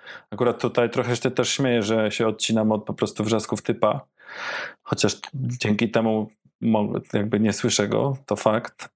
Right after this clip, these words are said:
<clears throat> Ale po prostu wtedy też, y, robota idzie zupełnie inaczej. Także jeżeli ktoś ma ochotę, w sensie nie ma, nie ma ochoty się męczyć w pracy, bo coś tam nie wychodzi, bo się na przykład nie może skupić, to warto sobie w słuchawkach puścić Brain F M.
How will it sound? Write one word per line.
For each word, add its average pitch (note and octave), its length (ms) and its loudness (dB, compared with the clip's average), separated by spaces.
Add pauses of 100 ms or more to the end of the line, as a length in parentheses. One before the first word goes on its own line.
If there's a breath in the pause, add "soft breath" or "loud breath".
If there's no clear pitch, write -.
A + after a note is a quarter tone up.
<clears throat> - 960 -6
Ale G2+ 640 2
po - 60 -8
prostu - 300 -2
wtedy G2+ 360 0
też, - 560 0 (420 loud breath)
y, G2 680 2
robota G2+ 360 2
idzie G2 220 0
zupełnie G2+ 420 0
inaczej. G2+ 400 0
Także G2+ 280 -2
jeżeli G2+ 280 2
ktoś - 460 0
ma G#2+ 300 0
ochotę, G2+ 520 0
w - 60 -6
sensie G2 360 0 (140)
nie G#2+ 240 2
ma, G2+ 380 2 (680 loud breath)
nie A2+ 60 0
ma A#2 80 4
ochoty A2+ 200 0
się B2 140 0
męczyć B2 360 0
w - 80 -10
pracy, A#2 260 2
bo G#2+ 100 0
coś - 160 -6
tam A2 160 2
nie A2 80 2
wychodzi, G#2 260 2
bo G2 80 0
się G#2+ 120 0
na G#2 80 2
przykład G#2 200 -2
nie G#2+ 60 4
może G#2 200 2
skupić, A2+ 460 -4
to G2+ 140 2
warto G2+ 280 0
sobie G2 240 -2
w - 40 -4
słuchawkach G2 480 -4
puścić G#2+ 360 -2
Brain G#2 220 0
F - 160 -4
M. - 220 -2